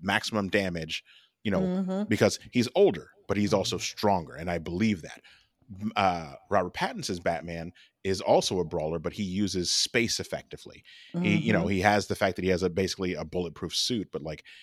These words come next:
Speaker 1: every fight scene, it's not just, like, him fighting one guy, it's him fighting four to six to ten guys, you know, and it seems believable.
Speaker 2: Mm-hmm.
Speaker 1: You know,
Speaker 3: 'Cause he
Speaker 1: even
Speaker 3: looks
Speaker 1: when he
Speaker 3: like he gets hurt after a while.
Speaker 1: Yeah, even when he cheats a little bit and breaks out the gadgets and whatnot, he's still a human. It, it seems realistic.
Speaker 2: Right.
Speaker 3: Mm-hmm.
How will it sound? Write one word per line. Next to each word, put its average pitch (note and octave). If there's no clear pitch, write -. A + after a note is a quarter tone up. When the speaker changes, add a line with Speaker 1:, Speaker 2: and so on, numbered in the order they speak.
Speaker 1:
every B2
fight A#2
scene, F2
it's E2
not G2
just, F2+
like, F2+
him F#2+
fighting F2
one E2+
guy, E2
it's D#2
him F#2
fighting E2+
four F2
to D#2
six -
to -
ten F2
guys, D#2+
you G#2+
know, F2+
and G#2
it F#2
seems F#2
believable. D#2+
Speaker 2:
Mm-hmm. F3
Speaker 1:
You G2+
know, E3+
Speaker 3:
'Cause -
he A2
Speaker 1:
even D#3+
Speaker 3:
looks A2
Speaker 1:
when -
he G#3
Speaker 3:
like G#3+
he G3
gets E3
hurt C#3+
after A#2+
a A2
while. A2+
Speaker 1:
Yeah, A2+
even C3
when B2
he B2
cheats B2
a B2
little A2+
bit G#2
and G2+
breaks F#2+
out F#2+
the F#2
gadgets F2+
and F2
whatnot, F2
he's G#2
still C#3
a A2
human. F2+
It, E2
it F#2+
seems G2
realistic. E2
Speaker 2:
Right. E3
Speaker 3:
Mm-hmm. B2